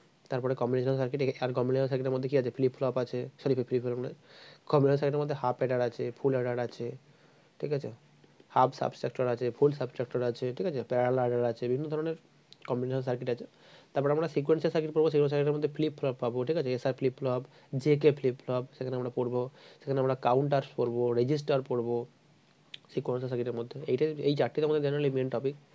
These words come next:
তো পরের দিন আমাদের হবে কি? Boolean algebra। আজকে আমাদের, আহ, number system শেষ হয়ে গেল। আহ, তো যারা এই ক্লাসের পিডিএফটা চাও, পিডিএফটা Telegram link, Telegram পে পেয়ে যাবে তোমরা, description বক্সে Telegram-এর link পেয়ে যাবে,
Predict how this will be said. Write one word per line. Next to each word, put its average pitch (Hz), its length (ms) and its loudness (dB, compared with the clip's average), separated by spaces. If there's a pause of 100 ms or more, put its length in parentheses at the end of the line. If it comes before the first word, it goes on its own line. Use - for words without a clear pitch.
(640)
তো 131 80 0
পরের 131 260 4
দিন 147 120 4
আমাদের 151 200 4
হবে 147 140 6
কি? 175 100 2
Boolean 127 320 4
algebra। 120 360 -2
আজকে 127 160 -4
আমাদের, 135 260 0
আহ, - 840 -8
number 117 360 -4
system 131 240 -6
শেষ 127 200 -4
হয়ে 113 80 -4
গেল। 123 120 -8
আহ, - 920 -12
তো 120 380 2
যারা 131 440 4
এই 143 120 2
ক্লাসের 139 300 2
পিডিএফটা 143 420 4
চাও, 180 160 2
পিডিএফটা 131 540 2
Telegram 127 340 2
link, 131 220 0
Telegram 127 380 2
পে 135 100 -2
পেয়ে 123 180 4
যাবে 131 180 4
তোমরা, 131 220 -2
description 135 500 0
বক্সে 139 160 -6
Telegram-এর 131 420 0
link 139 200 2
পেয়ে 147 140 6
যাবে, 147 160 0